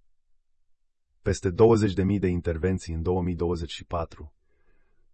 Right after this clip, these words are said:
Pe parcursul anului două mii douăzeci și patru,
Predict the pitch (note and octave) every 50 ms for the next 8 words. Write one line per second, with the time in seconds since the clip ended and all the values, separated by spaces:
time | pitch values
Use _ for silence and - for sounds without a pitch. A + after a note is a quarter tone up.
0 | _ _ - F#2+ - G2 F2+ - - A#2 A#2 G#2+ - G#2+ G2 G2+ G2+ G2+ G2 F#2
1 | F2 F2 E2 D#2 G2 G2+ G2+ G2 G2 F#2 F#2 F#2 F#2 F2 E2 E2 - - - -
2 | - F2+ F2 - - - D#2+ D2+